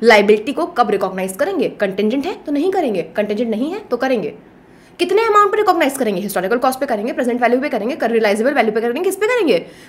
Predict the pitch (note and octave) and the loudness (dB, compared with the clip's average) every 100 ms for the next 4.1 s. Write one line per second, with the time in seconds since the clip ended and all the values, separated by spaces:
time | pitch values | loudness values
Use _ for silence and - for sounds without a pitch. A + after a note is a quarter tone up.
0 | - C#4 D4+ D4+ D#4 F4+ G4 G4+ G#4 G#4+ | 0 4 4 2 -2 0 0 0 2 2
1 | G4+ G#3 - - A3+ B3 F4 - F#4 D#4 | 2 2 -2 -4 -2 0 -2 0 0 2
2 | D4 F4+ D#4+ D#4 D#4 D#4 D#4 F4 F4 D#4 | 0 2 2 2 -2 -2 2 0 2 -2
3 | D4+ E4 D4+ C4 D#3+ - - G#3+ F#3 - | 2 2 4 4 2 -2 -4 -2 0 -4
4 | - | -6